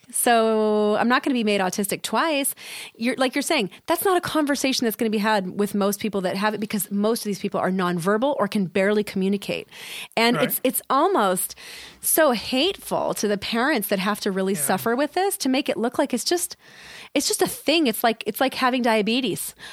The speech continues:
Speaker 1: "Oh, I'm autistic.
Speaker 2: Right.
Speaker 1: It's just a thing I deal with, but I'm
Speaker 2: Right.
Speaker 1: totally fine." These kids are not totally fine. And to, and to put it into this, um, kind of, you know, a little bit of a mocking, a little bit of just patronizing, it's just, that's not acceptable.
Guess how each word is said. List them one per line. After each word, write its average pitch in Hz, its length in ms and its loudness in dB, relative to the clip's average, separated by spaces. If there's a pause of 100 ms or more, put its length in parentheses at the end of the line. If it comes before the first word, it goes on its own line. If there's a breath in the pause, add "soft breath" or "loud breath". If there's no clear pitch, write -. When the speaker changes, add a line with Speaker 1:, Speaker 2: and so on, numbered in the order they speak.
(160 loud breath)
Speaker 1:
"Oh, 285 120 2
I'm 269 140 6
autistic. 262 320 0
Speaker 2:
Right. - 140 -2
Speaker 1:
It's 220 100 -2
just 262 160 -2
a - 40 -2
thing 247 260 0
I 214 80 2
deal 220 200 2
with, 277 140 0
but 208 100 0
I'm 202 100 2
Speaker 2:
Right. 202 60 0
Speaker 1:
totally 214 360 0
fine." 247 400 -2 (220 loud breath)
These 311 140 -2
kids 403 220 0
are 381 100 6
not 330 280 4
totally 196 400 0
fine. 135 360 -4 (220 loud breath)
And 240 160 0
to, 262 220 -2
and 247 180 0
to 247 100 -4
put 349 240 -2
it 330 120 0
into 254 240 -2
this, 214 360 0
um, 180 440 0 (460 loud breath)
kind 226 260 0
of, 202 240 -2 (160)
you 226 120 -4
know, 196 160 0
a 190 40 0
little 277 240 -2
bit 294 120 -2
of 277 80 -2
a 277 60 -2
mocking, 233 440 0
a 185 40 -2
little 208 200 -2
bit 208 140 -2
of 196 180 0
just - 220 -4
patronizing, 185 680 -2
it's 175 260 -2
just, - 200 -4
that's 302 220 -6
not 196 220 0
acceptable. 160 640 -6